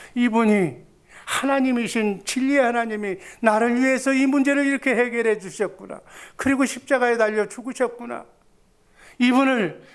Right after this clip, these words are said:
그분은 나를 이미 사랑했고, 내가 그분을 사랑하도록 마음을 다하고 성품을 다하고 목숨을 다해서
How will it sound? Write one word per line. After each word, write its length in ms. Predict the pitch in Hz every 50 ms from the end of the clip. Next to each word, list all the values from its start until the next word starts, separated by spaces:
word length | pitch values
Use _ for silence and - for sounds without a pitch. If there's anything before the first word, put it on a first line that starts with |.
| - _
그분은 440 | - - 285 285 311 302 294 277 269
나를 260 | 262 233 240 247 240
이미 220 | 233 226 226 226 214
사랑했고, 800 | 220 - 233 220 214 214 202 196 185 190 - - 120 - - _ _ _ _ _ _ _ _ _ _ _ _ - - _ -
내가 600 | - 165 165 160 147 160 151 147 143 135 - - - _ _ _ _
그분을 520 | - - 254 226 247 247 233 226 220 208 175
사랑하도록 920 | - - - 247 247 240 220 208 214 214 214 202 - - - _ _ _ _ - - - - -
마음을 580 | 220 196 196 190 180 196 190 196 196 196 190 196
다하고 600 | 202 202 202 180 220 208 214 220 226 226 220 - - -
성품을 680 | - - - 285 277 277 - 285 269 277 277 262 254 247
다하고 760 | - 226 240 214 254 254 262 247 277 277 247 233 - _ _ _ _ _ _ _ _ _ _ _ _ - - _ _
목숨을 640 | - 214 254 262 - - - 302 294 285 285 269 -
다해서 680 | - 208 226 220 220 214 202 - - 220 202 185 -